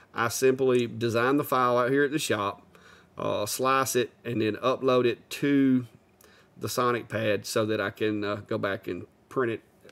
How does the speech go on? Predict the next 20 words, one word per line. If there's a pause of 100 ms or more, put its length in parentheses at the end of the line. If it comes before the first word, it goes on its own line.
(100)
uh,
later
if
I
want
to. (500)
Uh,
and
you'll
see
these
are,
some
of
these
are,
uh,
off
of
Thingiverse.